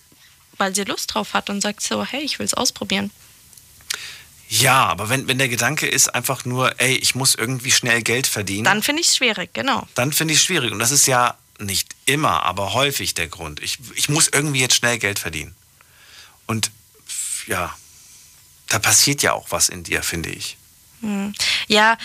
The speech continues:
Speaker 1: äh, wenn's wirklich darum geht, würde ich auch versuchen, der Person erstmal zu helfen, sagen so, "Hey, komm, wir, wir gucken, du findest bestimmt was anderes."
Speaker 2: Mhm.
Speaker 1: Also ich finde, wenn's nur ums Geld geht, d-, du machst da so viel höchstwahrscheinlich in dir kaputt und auch an deiner Lebenssituation danach,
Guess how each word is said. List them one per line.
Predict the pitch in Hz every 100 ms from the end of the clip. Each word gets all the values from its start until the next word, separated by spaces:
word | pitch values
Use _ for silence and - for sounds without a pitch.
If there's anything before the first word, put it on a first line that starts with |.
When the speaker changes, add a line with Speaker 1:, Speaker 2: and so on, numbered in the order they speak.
| -
Speaker 1:
äh, | 233 226 - 226 208 220
wenn's | 226 -
wirklich | 262 - 302
darum | 240 - 269
geht, | 240 220
würde | 214
ich | 220
auch | -
versuchen, | - 196 208 214
der |
Person | - 190 190
erstmal | 196 - 180
zu | - 175
helfen, | 180 214 202
sagen | 190 185
so, | 185
"Hey, | 175 196 240 - - _ -
komm, | 220 262 240
wir, | 185 - 185
wir | 185
gucken, | 240 240 247
du | 214
findest | 208 208
bestimmt | - - 202
was | 269 285
anderes." | 190 180 185 202
Speaker 2:
Mhm. |
Speaker 1:
Also | - 277
ich | 285
finde, | 233 233 - - - - _
wenn's | - 214 226 -
nur | 302 381
ums | 311 -
Geld | 226 226 -
geht, | 175 202 - - - -
d-, | -
du | 196 220
machst | 277 -
da | 220
so | 196 294
viel | - - 262 254 196
höchstwahrscheinlich | 220 - 214 220 208 202
in | 208
dir | 196
kaputt | - 196 - 311 -
und | 202
auch | - -
an | 196 190
deiner | 190 190 190 185
Lebenssituation | 185 254 269 214 214 196 - 190
danach, | 185 196 247 233